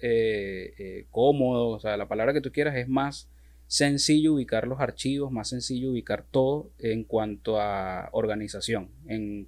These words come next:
en computadora. Estoy hablando de computadora. Pero yo creo que tiene que ver más, eh, y bueno, tú me sabrás corregir, s-, con los, con el hardware que está saliendo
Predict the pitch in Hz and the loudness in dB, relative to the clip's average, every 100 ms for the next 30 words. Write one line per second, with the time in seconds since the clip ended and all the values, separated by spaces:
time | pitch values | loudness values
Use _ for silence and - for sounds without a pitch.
0 | - 110 101 95 95 - 107 104 92 98 | -8 -6 -6 -8 -10 -10 -6 -6 -4 -6
1 | 90 - 110 117 135 160 170 165 - - | -8 -10 -6 -4 -2 -2 0 -4 -4 -16
2 | - 110 82 - - - - - - - | -14 -10 -12 -14 -20 -20 -20 -20 -20 -10
3 | - 131 131 143 143 165 175 156 151 151 | 4 8 8 8 4 2 2 2 2 4
4 | 160 135 135 135 - 135 127 123 120 - | 4 4 2 -2 -6 -2 -2 -2 -10 -20
5 | - - 117 107 104 98 95 92 - - | -20 -14 -6 -4 -4 -6 -8 -12 -18 -20
6 | - - - 110 104 101 104 110 127 107 | -20 -14 -4 -4 -4 -4 -4 2 4 4
7 | - 127 120 117 - - - - - - | 4 2 2 0 -6 -16 -20 -14 -6 -4
8 | - - 131 131 127 - - - - 135 | -4 0 2 4 4 2 -10 -14 -6 0
9 | 123 117 143 131 131 - 147 - 120 135 | 2 6 10 10 8 0 0 0 2 2
10 | 135 143 127 107 127 | 4 4 4 0 -6